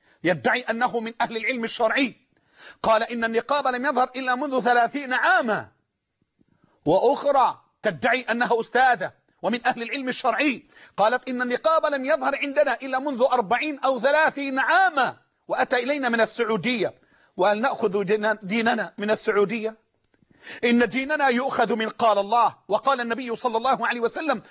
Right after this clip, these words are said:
وقال الأئمة من سلف الأمة. إن ديننا لا يقف على السعودية أو على مصر أو على الهند، ولكن حيث ما كان الحق كنا،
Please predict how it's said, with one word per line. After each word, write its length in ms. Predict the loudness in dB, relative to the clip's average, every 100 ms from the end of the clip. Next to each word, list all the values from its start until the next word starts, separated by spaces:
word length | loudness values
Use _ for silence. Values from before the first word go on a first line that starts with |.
| -4
وقال 340 | -2 0 0
الأئمة 560 | -2 -4 -6 -6 -4 -4
من 140 | -4 -2
سلف 300 | 0 0 -2
الأمة. 480 | -4 -4 -2 -6 -8 _ _ _ _ _ _ _ _ _ _ 2
إن 240 | 2 2
ديننا 600 | 0 0 2 2 0 -2 _ _ _ _ -10
لا 180 | 0 2
يقف 360 | 2 0 -2 -2
على 180 | -2 -2
السعودية 600 | -4 -4 -2 -2 -2 0
أو 180 | 0 2
على 220 | 2 0
مصر 240 | -2 -4 -2
أو 220 | 0 0
على 160 | 2 0
الهند، 500 | -2 0 0 -2 -10 _ _ _ _ _ 0
ولكن 380 | 2 2 -2 -4
حيث 340 | -4 -4 -4
ما 180 | 0 0
كان 260 | 2 0
الحق 440 | 0 0 -2 -2 -8 -6 -2
كنا، 480 | -2 0 -2 -2